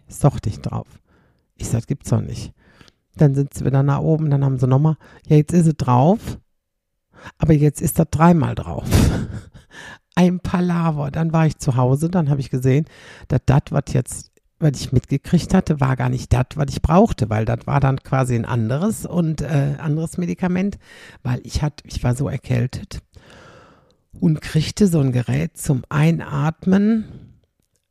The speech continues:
Ich kann, also die, wie sagt man, Inhalator, sagt man das? Weißt du, so ein Asthmaspray, sowas, wo du, wo du drauf drückst. Ich zeige euch das grad hier mit der Hand. Hm, das hilft ja auch viel, ne? Weißt du, du, du, du, wo du musst das in den Mund tun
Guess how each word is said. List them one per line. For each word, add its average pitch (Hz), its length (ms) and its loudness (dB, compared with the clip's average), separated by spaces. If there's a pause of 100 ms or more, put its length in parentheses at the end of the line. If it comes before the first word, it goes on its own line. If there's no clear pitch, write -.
(160)
Ich - 140 -4
kann, 208 420 2 (340)
also 175 240 2
die, 143 220 -6
wie 143 120 -2
sagt 151 300 -2
man, 175 160 4
Inhalator, 139 840 0
sagt 165 260 -4
man 208 140 -2
das? 214 160 -6 (540)
Weißt 160 240 0
du, 165 60 -6
so 147 120 0
ein - 80 -4
Asthmaspray, 190 720 0
sowas, 165 220 -2 (100)
wo 156 100 0
du, 151 200 0
wo 151 80 2
du 147 100 0
drauf 131 260 -2
drückst. - 420 0
Ich - 100 -6
zeige 180 320 2
euch 135 100 2
das 117 140 0
grad - 260 -4
hier 139 140 0
mit 139 160 -4
der 127 120 0
Hand. 165 260 -4
Hm, 160 260 -2
das 180 180 2
hilft 139 240 0
ja - 120 -2
auch - 100 -6
viel, 123 260 -4
ne? 180 160 0 (460)
Weißt 156 180 2
du, 147 60 0
du, 139 120 -4 (280)
du, 170 80 -2 (720)
du, 170 240 -4
wo 170 40 4
du 170 100 4
musst 214 240 4
das 208 100 2
in 170 120 4
den 147 100 8
Mund 202 280 6
tun 294 320 0